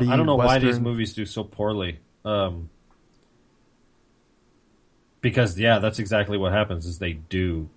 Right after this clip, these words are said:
Speaker 2: Nobody goes and sees these movies. And the truth was, this movie's not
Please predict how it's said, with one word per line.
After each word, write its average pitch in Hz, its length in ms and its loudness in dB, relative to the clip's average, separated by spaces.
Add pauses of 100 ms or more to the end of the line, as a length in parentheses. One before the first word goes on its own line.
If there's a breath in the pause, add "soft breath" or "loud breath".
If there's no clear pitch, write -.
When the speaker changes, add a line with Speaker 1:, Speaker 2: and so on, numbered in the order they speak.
(120)
Speaker 2:
Nobody 101 520 0
goes 90 260 -4
and 87 100 -8
sees 90 220 -8
these 80 140 -10
movies. 85 420 -10 (540)
And 254 120 6
the 294 80 8
truth 302 300 4
was, 311 260 6
this 302 200 2
movie's 330 440 4
not 247 400 4